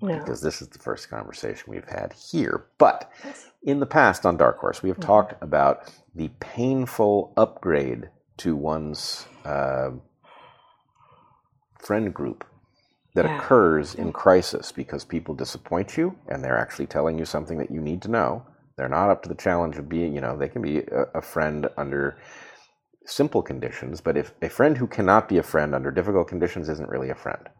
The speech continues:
Speaker 1: Mm-hmm.
Speaker 2: And so you lose those people, and you gotta not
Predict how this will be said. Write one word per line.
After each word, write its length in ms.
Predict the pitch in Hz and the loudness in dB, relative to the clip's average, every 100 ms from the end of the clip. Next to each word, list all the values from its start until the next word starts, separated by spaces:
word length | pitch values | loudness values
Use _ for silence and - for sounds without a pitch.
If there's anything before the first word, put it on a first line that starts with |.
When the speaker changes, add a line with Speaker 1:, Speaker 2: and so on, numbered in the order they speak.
| _ - | _ -12
Speaker 1:
Mm-hmm. 280 | 165 156 143 | -10 -10 -6
Speaker 2:
And 320 | 151 147 143 - - - | -4 -2 -4 -8 -20 -20
so 160 | - 85 73 65 - - | -2 4 6 4 -2 -10
you 180 | 80 107 | 2 6
lose 260 | 160 190 | 8 8
those 220 | 92 76 - | 6 4 2
people, 560 | 62 50 64 107 131 _ - | -10 -4 -2 -2 -4 _ -8
and 180 | 80 85 | -4 0
you 40 | 85 | 6
gotta 220 | 113 123 | 8 8
not 380 | 101 104 - | 8 8 6